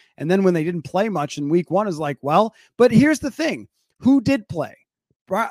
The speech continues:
like, Brian As-, Asamoah didn't play, but Ivan Pace did. And he was an undrafted free agent. Are they idiots or geniuses? I don't know. That's how stuff works. Anyway. Uh, okay, let's see. Matthew says,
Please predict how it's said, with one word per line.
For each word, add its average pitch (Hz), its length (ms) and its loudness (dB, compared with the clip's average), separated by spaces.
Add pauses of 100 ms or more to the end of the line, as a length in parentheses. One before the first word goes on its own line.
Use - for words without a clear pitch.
(120)
like, 196 260 -2
Brian 269 260 2
As-, 262 200 -2 (160)
Asamoah 175 520 -6
didn't 160 220 -4
play, 120 240 -10 (1000)
but 185 120 0
Ivan 220 300 -2
Pace 190 320 -6
did. 175 400 -8 (100)
And 165 60 -8
he 185 60 -2
was 196 100 -2
an 208 80 -4
undrafted 226 480 -2
free 233 240 -4
agent. 175 320 -6
Are 170 140 -4
they 170 160 -2
idiots 254 340 -4
or 247 60 -6
geniuses? 208 640 -8 (280)
I 160 120 -6
don't 233 100 -2
know. 185 220 -4 (640)
That's 139 160 -10
how 175 140 0
stuff 185 260 -4
works. - 420 -10 (380)
Anyway. 123 380 -8 (800)
Uh, 175 640 0
okay, 180 480 -6
let's 135 240 -12
see. 143 180 -10
Matthew 175 460 -4
says, 156 800 -4